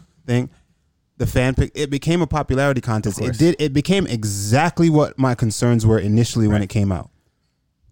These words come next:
Speaker 1: Did you know Adesanya got the bonus
Speaker 2: Yeah.
Speaker 1: for, like, his last fight?
Speaker 2: Uh-huh.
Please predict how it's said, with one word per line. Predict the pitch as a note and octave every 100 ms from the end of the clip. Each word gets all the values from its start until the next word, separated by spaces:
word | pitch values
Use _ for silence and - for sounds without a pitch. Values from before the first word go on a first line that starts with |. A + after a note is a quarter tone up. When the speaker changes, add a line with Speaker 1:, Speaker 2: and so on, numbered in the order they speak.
| _ _ _ _ _ -
Speaker 1:
Did | D3
you | G3+
know | G3+
Adesanya | C#3+ D3+ - D3 C#3+ C#3+
got | C#3 C3
the |
bonus | C3 C#3 D3+ D#3+ -
Speaker 2:
Yeah. | G2+ - - -
Speaker 1:
for, | C#3+
like, | C3 B2+ -
his | C3+
last | B2 C3 -
fight? | C#3+ D3+
Speaker 2:
Uh-huh. | A#2+ A#2